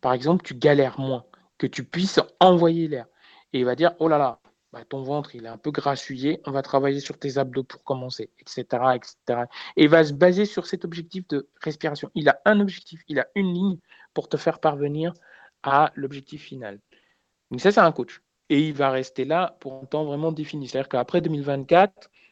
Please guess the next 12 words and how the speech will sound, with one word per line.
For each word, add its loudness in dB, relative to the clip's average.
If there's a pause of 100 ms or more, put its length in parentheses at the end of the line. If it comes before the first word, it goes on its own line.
(200)
bon, 2 (160)
vous -20
pouvez -8
rester -12
en -12
contact, 0 (400)
mais, 6
euh, 2 (100)
il, -18
il, -18 (100)
il -14
va, -4